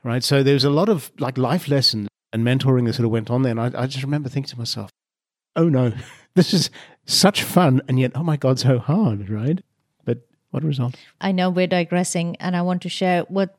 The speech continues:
Speaker 2: the underlying theme for that particular challenge was,
Speaker 1: Mm.
Speaker 2: that if you were vying for the top prize of being a head chef, being a head chef is also mentoring and teaching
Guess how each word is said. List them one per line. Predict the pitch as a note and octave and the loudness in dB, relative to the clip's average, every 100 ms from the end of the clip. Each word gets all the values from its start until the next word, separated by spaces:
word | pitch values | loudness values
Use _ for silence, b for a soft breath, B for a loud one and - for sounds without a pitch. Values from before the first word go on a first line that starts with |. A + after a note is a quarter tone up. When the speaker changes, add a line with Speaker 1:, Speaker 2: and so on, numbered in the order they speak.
| - | -2
Speaker 2:
the | F#3 - | -2 2
underlying | G#3 G3+ G3 F#3+ F#3+ | 2 2 2 2 0
theme | - A#3 A#3+ | 0 2 2
for | A#3 F#3 | 2 0
that | E3+ E3 - | 0 0 -2
particular | F3 F#3 F3+ E3+ D#3+ D#3+ _ _ | -8 -8 -4 -4 -4 -8 _ _
challenge | - G3+ G3 E3+ F3 - | -10 -2 -2 -2 -4 -2
was, | G#3+ E3+ D#3+ | 0 0 0
Speaker 1:
Mm. | C3 C3+ A#2+ B - | 0 0 0 B -2
Speaker 2:
that | G3 F3+ | -2 0
if | A3 G#3+ | -4 -2
you | A3 A#3+ | 0 2
were | A3+ | 2
vying | F3+ F#3 F#3 F3+ | 0 0 0 -2
for | F3+ | -2
the | F3+ | -2
top | F3 G3 F3 - | 0 -2 -2 -2
prize | F3 E3 E3 | 0 2 0
of | A#2 F3 - - | -2 -4 -6 -6
being | E3 D#3+ | -4 -4
a | |
head | C#3 G#3 G3+ | -2 -2 -2
chef, | - E3+ D3+ _ _ _ _ | -2 -2 -2 _ _ _ _
being | G#3 A3+ | 0 2
a | G3 | 2
head | F#3 F#3 | 0 -2
chef | - E3+ F3 | -2 -2 -2
is | F3 | -2
also | F3+ F#3+ - F3 | -2 -2 -2 -2
mentoring | F3 G3 G#3 F#3 E3 E3 | 0 -2 0 0 0 -2
and | D#3+ | -2
teaching | A3+ A3+ A3+ F3 | -2 0 0 -2